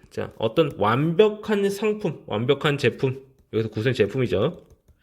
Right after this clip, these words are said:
완벽한 제품에 대한 우리의 뭐 상상에 꽤나 근접한,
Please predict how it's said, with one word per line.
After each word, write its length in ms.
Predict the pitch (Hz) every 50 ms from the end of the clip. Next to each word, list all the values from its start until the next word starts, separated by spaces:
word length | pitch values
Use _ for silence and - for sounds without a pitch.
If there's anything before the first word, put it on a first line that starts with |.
| _ _ _ _ _ _ _ - - _ _ _ _ _ _ _ _ _ _ _ _ _ -
완벽한 440 | - 127 170 190 240 247 262 254 240
제품에 440 | - 220 208 - 226 214 214 208 202
대한 240 | 196 196 196 190 165
우리의 560 | - 139 143 147 143 147 147 156 160 160 151
뭐 220 | 123 110 104 101 98
상상에 500 | - - 233 254 247 226 233 196 208 - - - _ - _ _ _ _ - _ _ _ _ - - _ _ - _ _ _ _ _ - _ _ _ - _ _ _ _ _ - - 131 156 190 202 196 202 -
꽤나 380 | - 226 226 233 226 226 226 220
근접한, 800 | - 143 135 139 143 139 160 165 165 - - - 160 147 139